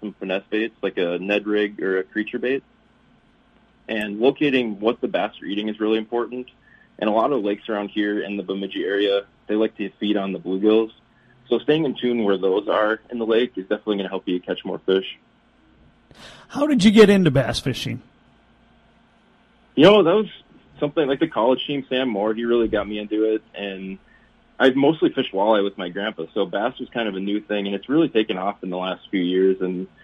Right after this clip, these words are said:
Speaker 1: I kinda jumped on that train, I guess. But it's a lot of fun, a lot of action.
Speaker 2: Um, so e-, I'm assuming you have a ton of lakes in the Brainerd Lakes area to f-,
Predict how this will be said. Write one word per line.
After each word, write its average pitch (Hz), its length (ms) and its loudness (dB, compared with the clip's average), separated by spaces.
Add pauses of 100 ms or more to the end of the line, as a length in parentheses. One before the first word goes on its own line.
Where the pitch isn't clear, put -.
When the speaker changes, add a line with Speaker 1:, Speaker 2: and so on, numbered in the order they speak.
(180)
Speaker 1:
I - 20 -14
kinda 117 220 2
jumped 110 280 2
on 98 140 2
that 101 180 0
train, 90 260 -4
I 92 80 -4
guess. 98 160 -2 (540)
But 117 100 2
it's 123 100 2
a 143 40 0
lot 120 180 6
of 120 80 -4
fun, 110 360 -4
a - 40 -10
lot 104 120 0
of 92 80 0
action. 101 380 -8 (1200)
Speaker 2:
Um, 185 800 4
so 190 420 6
e-, 233 340 2 (200)
I'm 214 180 10
assuming 202 580 10
you 165 120 8
have 156 240 10
a 151 80 8
ton 160 280 4
of 156 100 6
lakes 147 300 8
in 143 80 6
the 139 60 6
Brainerd 135 300 8
Lakes 135 280 4
area 135 320 6
to 117 140 -6
f-, - 160 -14